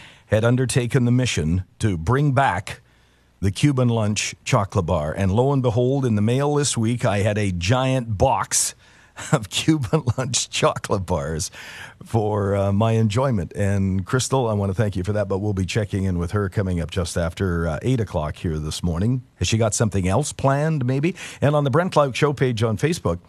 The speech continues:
I'm saying, "So what would you like to see a return of?" Uh, a couple of people asking for the Wigwag chocolate bar. I don't know that I've ever had a Wigwag. Uh, Greg Duval posted a picture of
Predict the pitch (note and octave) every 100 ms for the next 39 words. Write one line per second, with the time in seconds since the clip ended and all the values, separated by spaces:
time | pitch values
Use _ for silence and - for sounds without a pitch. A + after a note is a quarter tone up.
0 | _ _ - A2+ A#2 C3 A#2+ A2+ C3 C3
1 | B2 B2+ E3+ C3+ F2+ G2 A2+ G#2 F#2+ F2+
2 | A#2 G2+ D#2+ C#2 - _ _ _ _ _
3 | A2 G#2 G2+ G2+ - G#4+ C3 C3+ B2+ A#2+
4 | - B2+ B2+ C3+ B2 C3+ A#2+ A2+ G2 B2
5 | F3 A#2+ F2 D2 C#2+ D#2 - _ _ _
6 | _ _ _ _ _ _ - E2+ - C2
7 | D2 B2 - _ _ - F4+ F#4+ D4+ D4
8 | B3+ B3 F#3+ G#3+ B3 E2+ D2+ D2 A#1 -
9 | _ _ _ _ _ - B2 B2 B2 A#2+
10 | - A#2+ G#3+ F#3+ D#3+ F3+ F#3 D3 C#3+ D3+
11 | E3 - D#3+ D3+ B2+ A#2+ A2+ E3 - D#3+
12 | D3 C3+ B2